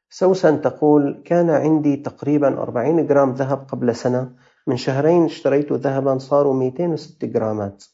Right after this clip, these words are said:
إيمت لازم أدفع عليهن الزكاة؟" إذا أنت كنت لا تملكين قبل الآن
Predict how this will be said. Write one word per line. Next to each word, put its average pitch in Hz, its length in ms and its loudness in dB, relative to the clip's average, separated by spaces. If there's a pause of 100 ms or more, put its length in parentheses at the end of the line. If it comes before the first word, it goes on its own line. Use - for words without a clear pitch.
(380)
إيمت 185 360 2
لازم 143 260 4
أدفع - 380 -2
عليهن 110 460 -2
الزكاة؟" 101 580 -6 (920)
إذا 170 300 2
أنت 220 200 4
كنت 202 360 4
لا 170 260 6
تملكين 170 640 4
قبل 151 320 2
الآن 151 440 4